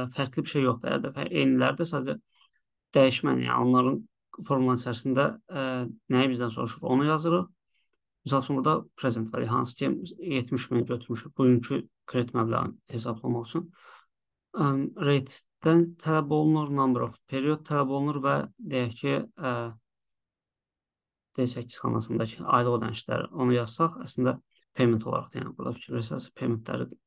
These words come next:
yazsaq, present value-ni çıxartmış olacaq və ya deyək ki, aylıq ödəniş, müddət,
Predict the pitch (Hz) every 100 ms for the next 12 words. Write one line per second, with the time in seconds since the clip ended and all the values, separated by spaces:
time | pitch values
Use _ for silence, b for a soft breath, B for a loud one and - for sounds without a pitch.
0 | 127 123 165 165 b b b _ _ _
1 | _ - 147 131 127 127 123 139 - 147
2 | 120 151 135 147 147 160 160 - _ _
3 | _ _ _ _ _ 131 117 - 156 143
4 | 131 143 135 120 127 151 135 113 113